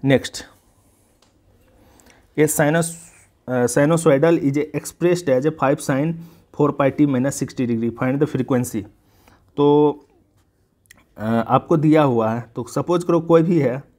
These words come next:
सिग्नल, ए टी equal to है इस तरह से, ए एम sin omega t minus फ़ाइव, इस तरह से। अब क्या है, आपको फ्रीक्वेंसी निकालना है, तो आप देखो ओमेगा की जगह यहाँ पे फ़ोर पाई दिया है,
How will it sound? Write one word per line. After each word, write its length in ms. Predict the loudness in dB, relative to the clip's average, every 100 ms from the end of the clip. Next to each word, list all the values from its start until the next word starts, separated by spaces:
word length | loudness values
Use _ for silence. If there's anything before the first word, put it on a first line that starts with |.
| _
सिग्नल, 360 | -6 -4 -4 -8 -16 _ _ _ _ -2
ए 100 | 0
टी 280 | 2 2 2
equal 320 | 0 -2 -2
to 120 | -2
है 180 | -2 -4
इस 160 | -6
तरह 180 | -6 -6
से, 240 | -6 -10 -12 _ _ _ _ -4
ए 140 | 0
एम 320 | 2 2 0 -8 _ _ -20 -8
sin 380 | -4 -2 -2 -4 -6 -14 _ _ _ _ _ _ _ _ _ -4
omega 420 | 0 2 2 0 -2
t 160 | -4 -4 -8 -20 _ -20 -16 -8
minus 380 | -6 -6 -8
फ़ाइव, 260 | -14 -14 -12 -14 _
इस 140 | -14 -8
तरह 180 | -6
से। 180 | -6 -10 -16 -20 -20 -20 _ -4
अब 140 | -2
क्या 180 | 0 -2
है, 60 | -2
आपको 260 | -2 -2
फ्रीक्वेंसी 520 | -2 0 2 0 0 0
निकालना 420 | 0 0 0 -2
है, 60 |
तो 100 | -2
आप 100 | -2
देखो 240 | 0 0 0
ओमेगा 440 | 0 0 2 0
की 120 | 0
जगह 180 | -2 0
यहाँ 220 | 0 0
पे 140 | -2 -4
फ़ोर 260 | 0 0
पाई 160 | 2 0
दिया 260 | 0 0
है, 120 | -2